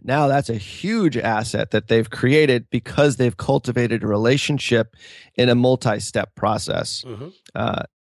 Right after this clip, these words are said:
Speaker 1: you know, two years ago when the Facebook ad platform changed, we weren't really advocating this. But I mean, I think in the last,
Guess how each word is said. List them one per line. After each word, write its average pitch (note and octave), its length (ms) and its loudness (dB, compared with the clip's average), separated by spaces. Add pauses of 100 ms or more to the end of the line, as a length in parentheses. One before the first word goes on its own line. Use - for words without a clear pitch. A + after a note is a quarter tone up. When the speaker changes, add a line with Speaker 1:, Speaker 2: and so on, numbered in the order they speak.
(320)
Speaker 1:
you G2+ 80 -2
know, G2 100 0
two D#3 200 2
years D3 360 4
ago B2 280 2
when A#2 120 0
the A2 60 -8
Facebook A#2+ 460 -2
ad A#2 200 2
platform A2 460 -2
changed, C#3+ 460 -2
we D#3 160 -2
weren't F#3+ 220 2
really C#3 200 4
advocating B2+ 560 -2
this. - 220 -6
But A#2 120 0
I B2 80 4
mean, B2+ 180 2
I B2+ 100 2
think C#3+ 240 0
in B2 80 -2
the A#2 60 -2
last, A#2+ 440 0